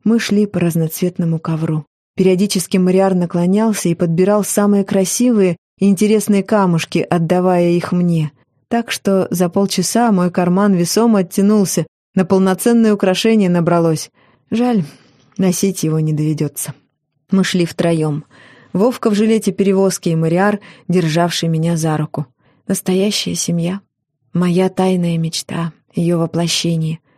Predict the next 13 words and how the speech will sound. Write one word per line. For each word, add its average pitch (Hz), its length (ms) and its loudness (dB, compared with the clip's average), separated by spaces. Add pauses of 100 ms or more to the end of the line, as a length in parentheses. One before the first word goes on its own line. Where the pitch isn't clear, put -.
(300)
Я 202 240 0
постараюсь 185 800 -2 (180)
вспоминать 180 720 -2
это 156 160 -6
как - 240 -8
сон, 165 400 -4 (500)
чтобы, 165 320 -4
когда 165 320 0
проснусь, 170 600 -4 (240)
почувствовать 180 560 -2
лишь 175 240 -2
легкую 220 400 0
горечь 202 500 -2